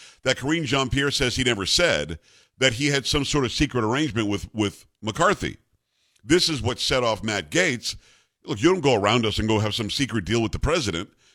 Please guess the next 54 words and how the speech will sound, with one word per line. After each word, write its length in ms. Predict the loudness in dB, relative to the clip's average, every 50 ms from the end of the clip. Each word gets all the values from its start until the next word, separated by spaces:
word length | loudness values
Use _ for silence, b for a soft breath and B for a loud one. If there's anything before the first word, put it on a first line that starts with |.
| b
You 120 | b 0 2
already 160 | 2 2 2
gave 200 | 0 -2 -2 -2
in 80 | -4 -6
to 40 | -6
the 80 | -8
president 300 | -2 0 0 0 2 0
on 60 | 0 0
the 60 | 0
debt 200 | -2 -2 -4 -2
ceiling. 380 | -2 -2 -2 -2 -2 -6 -10 _ _ _ _ _ _ _ _
I'm 80 | -2 0
gonna 120 | 0 0
play 160 | 2 2 2
it 80 | 2 2
again. 340 | 2 4 4 4 4 4 2
For 100 | 0 2
those 180 | 2 2 0
of 80 | 0 0
you 60 | 0
not 200 | 0 0 -2 0
watching, 500 | 0 0 0 0 -2 -2 -2 -2 -2 -6 b b b b b b
the 100 | -2 0
left 260 | 2 2 0 0 0
side 220 | -2 0 2 2
of 80 | 2 0
his 160 | -2 0 0
nose, 320 | 2 4 4 4 4 2
for 180 | 0 -2 -2 -2
some 240 | 0 0 0 0 0
reason, 240 | 0 -2 -2 -2 -4
there's 160 | -4 0 2
always 260 | 2 2 2 0 -2
a 60 | -2
scab 440 | -4 -4 -2 0 2 2 2 2 0
there, 280 | -2 -2 -2 -2 -4 b b b b
some 300 | -2 -2 0 0 -2 -6
dark 400 | 0 2 4 4 4 2 0 -2
mark 240 | 0 0 0 0 0
that's 240 | -4 -4 0 0
always 240 | 0 2 2 0 0
there. 100 | 0 -2
And 80 | -2 0
sometimes 580 | -2 -4 -2 0 0 0 0 0 -2 -4 -8 -12 B B B B B
he 100 | B 0
goes 320 | 2 2 2 2 2 2
in 80 | 0 0
and 80 | 2 2
he, 180 | 0 0 -2 -2
and 100 | 0 0
he 160 | 0 -2 -4
plays 360 | -6 -2 0 2 2 2 0
with 100 | -2 -4
it. 80 | -6 -12